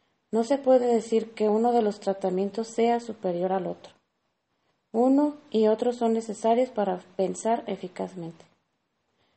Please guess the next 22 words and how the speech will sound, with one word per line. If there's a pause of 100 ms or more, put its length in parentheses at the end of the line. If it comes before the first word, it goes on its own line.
(120)
Dada
la
importancia
de
estas
dos
maneras
de
pensar, (680)
se
podría
suponer (220)
que
uno
y
otro (500)
están
incluidos
en
nuestro
sistema
educativo.